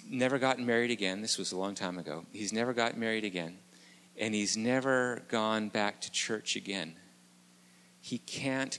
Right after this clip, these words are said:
go, he can't engage at that level of intimacy anymore. Uh, I think he's a, uh, I would describe him as an alcoholic,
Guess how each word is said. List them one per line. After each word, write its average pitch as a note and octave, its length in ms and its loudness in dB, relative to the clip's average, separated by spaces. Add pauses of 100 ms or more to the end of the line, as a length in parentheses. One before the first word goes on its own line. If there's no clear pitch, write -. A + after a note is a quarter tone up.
(120)
go, A2 340 0
he A2 160 -12
can't C3+ 640 -6 (460)
engage G2+ 960 -2 (640)
at G2+ 280 0
that B2 280 4
level A2+ 400 0
of G2 100 -2
intimacy G2 720 -2 (520)
anymore. F2 560 -2 (1500)
Uh, - 340 -20 (640)
I G#2 100 -2
think G#2 180 0
he's G2 340 0
a, F2+ 220 2
uh, E2 220 -4 (880)
I F#2+ 100 -2
would G2 100 0
describe F#2+ 360 0
him G2 80 -2
as F#2 100 -4
an F#2+ 80 -2
alcoholic, G2 720 -6